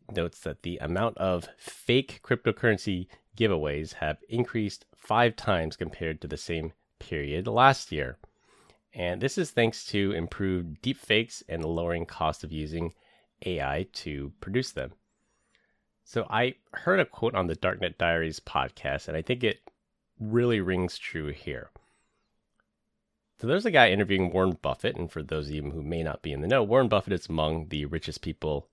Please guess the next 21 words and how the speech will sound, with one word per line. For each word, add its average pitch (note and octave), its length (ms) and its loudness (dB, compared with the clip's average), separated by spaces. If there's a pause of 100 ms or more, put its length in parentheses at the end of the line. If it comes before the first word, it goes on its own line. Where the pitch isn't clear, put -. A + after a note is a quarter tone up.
in D#2 140 -4
the C#2+ 80 0
world. C#2 320 -2
He's C#2+ 180 -8
always E2+ 380 -2
in C#2+ 140 -4
the C#2 60 -6
top - 300 -10
five. C#2+ 300 -2
I - 20 -10
think F2+ 120 -8
he G#2 60 -2
might F2 120 0
have D#2+ 80 -2
been D2+ 100 -2
the C#2+ 60 -4
richest C#2 340 -10
at, C#2 80 -4 (240)
at C#2+ 140 -10
one C#2 260 -8
point. D#2 400 -6